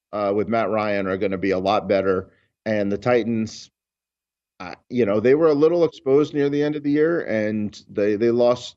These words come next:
they lost their weapons. Um, no A J Brown, no Julio Jones, who we thought was gonna be good. He ended up not being so good, but, um, I think the Colts at even money is a pretty nice, pretty nice buy right now. And also they get off the gate,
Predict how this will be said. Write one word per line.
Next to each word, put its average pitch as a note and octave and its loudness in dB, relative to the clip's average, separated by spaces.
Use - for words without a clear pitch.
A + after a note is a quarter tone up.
they B2 4
lost C3 2
their A2 0
weapons. C#3 -2
Um, G#2+ -4
no A2+ 2
A A#2+ 4
J A#2+ 2
Brown, A#2+ 2
no A#2 2
Julio A#2+ 4
Jones, A2 0
who A#2+ -8
we G#2+ -8
thought G#2+ 0
was F#2+ -6
gonna G#2 -4
be F#2+ -2
good. G2 2
He G2+ 2
ended G2 0
up G2 0
not F2+ -4
being F#2+ -2
so F#2 -2
good, G2 0
but, - 0
um, G#2+ 0
I C3+ 0
think B3 0
the C#3 2
Colts B2+ 2
at A2+ 2
even G#2 0
money F#2+ 0
is F2+ -4
a - -12
pretty A2 -4
nice, G2 -4
pretty B2 0
nice G#2 0
buy G#2 0
right G#2+ 2
now. A2+ 0
And G2+ -2
also B2 0
they A#2 2
get C3+ 2
off C3+ 2
the A2 -4
gate, A2 0